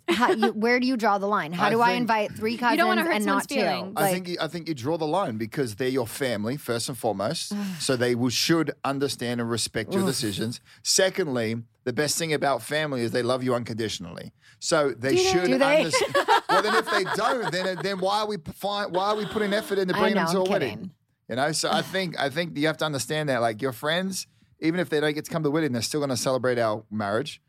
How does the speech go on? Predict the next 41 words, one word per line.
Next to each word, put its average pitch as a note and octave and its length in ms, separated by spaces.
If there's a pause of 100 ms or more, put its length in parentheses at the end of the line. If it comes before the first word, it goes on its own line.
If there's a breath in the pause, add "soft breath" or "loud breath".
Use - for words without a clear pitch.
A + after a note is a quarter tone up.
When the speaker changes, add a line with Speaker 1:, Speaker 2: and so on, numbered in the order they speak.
(280)
Speaker 2:
You B2 80
know, C3+ 140
they're C3 100
still D3+ 180
gonna C#3 140
support A2+ 420
you. B2 200 (200 loud breath)
Same A3+ 280
Speaker 1:
I - 20
Speaker 2:
as F3+ 80
your C#4+ 100
Speaker 1:
think E4 140
Speaker 2:
family. A3 340
Speaker 1:
here's B3 260
the A#3+ 120
thing. F#3+ 300
I G3 160
think A3+ 200
what G#3+ 140
I F#3 160
would G3 160
feel G#3 220
better F3+ 440 (480)
about F3+ 460
doing G3+ 520 (140)
is, F#3+ 240
'cause G3+ 160
we G#3 80
didn't B3+ 200
have G#3 280
an G3 80
engagement E3+ 500
party. F3 240
We E3+ 80
don't F#3 160
need F3+ 180
to F3+ 40
have D#3+ 200
an E3 80
engagement D#3+ 500
party. D#3 320